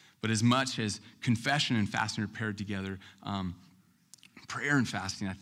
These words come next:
think, are paired together even more. Uh, Jehoshaphat, he saw the armies encroaching, and he, he set himself to seek the Lord, and he proclaimed a fast throughout all of Judah. Uh, Queen Esther,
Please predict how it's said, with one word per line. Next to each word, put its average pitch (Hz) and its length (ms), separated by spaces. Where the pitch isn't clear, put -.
think, 127 280
are 101 60
paired 98 300
together 92 480
even 107 520
more. 101 600
Uh, 95 100
Jehoshaphat, 101 1000
he 101 80
saw 104 220
the 110 180
armies 120 460
encroaching, 104 800
and 92 140
he, 107 340
he 113 140
set 123 240
himself 123 300
to 104 100
seek 117 340
the 117 60
Lord, 113 240
and 92 100
he 98 160
proclaimed 104 480
a - 40
fast 117 380
throughout 107 300
all 107 340
of 98 220
Judah. 98 500
Uh, - 80
Queen 127 480
Esther, 113 500